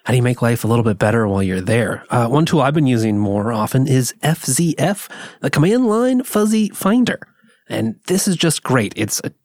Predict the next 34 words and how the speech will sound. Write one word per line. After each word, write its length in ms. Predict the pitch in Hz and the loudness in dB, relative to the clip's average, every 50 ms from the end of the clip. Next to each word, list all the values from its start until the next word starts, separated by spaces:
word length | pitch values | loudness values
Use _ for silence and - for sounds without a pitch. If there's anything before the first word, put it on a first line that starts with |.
| _ _ - | _ _ -10
general 420 | - - 139 147 180 190 190 185 | -4 -2 0 0 2 2 0 0
purpose 400 | 175 - 170 156 - 156 147 - | 0 0 -2 0 0 0 -2 -2
command 320 | - - 135 135 131 131 127 | 0 0 2 2 2 2 2
line 200 | 127 127 131 127 | 2 0 0 -2
f-, 260 | 127 - - - - - | -4 -6 -12 -16 -16 -20
fuzzy 720 | - - - - - 127 131 135 123 - 147 139 139 143 - | -20 -20 -18 -6 -2 0 2 2 2 2 2 2 0 0 -4
finder, 640 | - - - 135 123 117 107 92 - 92 101 117 - - - - - - - - - | -8 -4 -2 0 2 2 0 0 -2 -4 -6 -6 -8 -10 -16 -20 -20 -20 -18 -8 -2
and 240 | 117 117 117 113 - - - | 0 0 0 0 -2 -6 -12
it 120 | - - | -12 -4
can 180 | - 143 127 127 | 0 2 2 4
use 220 | 147 156 147 - | 2 2 0 0
with 100 | 156 143 - _ _ | -2 -4 -4 _ _
basically 340 | - 165 - - - 180 120 | -2 -2 0 2 2 2 4
anything, 300 | 143 208 202 - 98 - | 2 2 0 0 -4 -4
a 60 | - | -2
list, 320 | 87 147 170 170 - - - | 0 0 0 0 0 -2 0
files, 380 | - 117 131 151 156 160 - | 0 0 2 2 2 0 -2
command 320 | - - 127 123 135 147 147 | -2 0 0 2 2 2 2
processes, 920 | - 151 151 151 - - 147 147 - - 147 143 147 147 147 147 139 135 | 0 0 0 0 0 0 -2 -2 0 0 0 0 2 2 2 0 0 0
history, 480 | - 139 143 - - 151 143 143 143 143 | 0 0 0 0 0 0 2 2 2 2
host 340 | 127 123 123 151 147 - - | 2 2 2 2 0 0 0
names. 380 | 151 143 147 147 143 151 143 | 0 2 2 2 2 0 0
So 240 | - - 131 127 120 - - - - - | 0 0 0 0 0 -2 -6 -8 -4 -2
let's 100 | 180 - | 0 2
say 60 | 196 | 2
you 60 | 180 | 2
want 140 | 160 156 147 | 2 2 2
to 40 | 127 | 0
S 140 | 131 - - | 0 0 0
S 100 | - 139 | 0 0
H 160 | 127 - - | -2 -2 0
to 80 | - 104 | -2 -2
a 60 | 90 | -2
box. 440 | - - - 131 - - - - | -2 -2 -2 -4 -4 -6 -8 -8